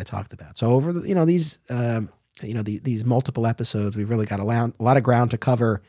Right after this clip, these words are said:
as we barrel towards episode one hundred, but it'll be a lot of fun. And Bernie, thank you so much. I, you know, I, I know we talked off mic, but it's <laughs> worth saying here.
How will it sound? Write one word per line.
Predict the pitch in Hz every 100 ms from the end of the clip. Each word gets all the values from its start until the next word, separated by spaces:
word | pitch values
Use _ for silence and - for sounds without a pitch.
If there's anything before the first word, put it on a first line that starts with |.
| _ _ _
as | - 101
we |
barrel | 101 117 110 107
towards | - 110 107 101 - -
episode | 113 98 104 101
one | 90
hundred, | 95 95 78
but | -
it'll | 78 90
be | 95
a |
lot | 104 98
of |
fun. | - 110 98 - _ _ _ _ _ -
And | 139 135 120
Bernie, | 104 180
thank | 165 370 415
you |
so | 226 190
much. | 165 -
I, | 147 - -
you | 208
know, | 180 -
I, | 151 -
I | 185
know | 175
we | 156
talked | 143 147 127
off | 127 113
mic, | 117 113
but | 120
it's | 117 - 123
<laughs> |
worth | 165 139 127
saying | 120
here. | 120 123